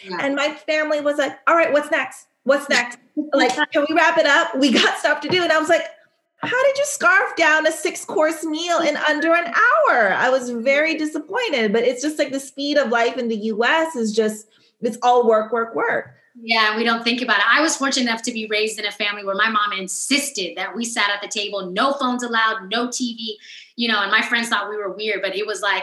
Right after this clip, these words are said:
Speaker 1: and at points as a teenager, I was like, "Mom, my phone, what are you doing?" But I love it, and I so appreciate it and wanna pass that on to my family. But so it was, it was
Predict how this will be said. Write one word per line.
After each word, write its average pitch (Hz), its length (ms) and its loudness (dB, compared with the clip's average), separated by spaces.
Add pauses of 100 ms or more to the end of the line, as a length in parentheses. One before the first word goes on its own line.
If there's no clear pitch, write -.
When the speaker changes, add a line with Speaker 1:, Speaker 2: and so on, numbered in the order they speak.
Speaker 1:
and 202 80 -6 (140)
at - 180 -8
points 240 240 -2
as 196 140 -4
a 170 40 -10
teenager, 240 360 -2
I 226 40 0
was 220 60 -2
like, 233 160 -2
"Mom, 349 360 2
my 285 140 0 (120)
phone, 339 380 0
what 320 100 0
are 320 40 0
you 320 80 -2
doing?" 311 360 -6 (320)
But 254 240 0
I 269 260 2
love 247 260 2
it, 262 80 0
and 220 100 0
I 214 80 -2
so 233 360 -4
appreciate 233 480 -6
it 208 120 -4
and 196 80 -10
wanna 208 260 -4
pass 220 180 0
that 208 120 -6
on 202 220 -2
to 196 60 -14
my 214 240 -4
family. 196 380 -10
But 196 120 -6 (400)
so 240 240 -2
it 254 100 -4
was, 254 220 -2 (220)
it 269 80 -2
was 262 180 -2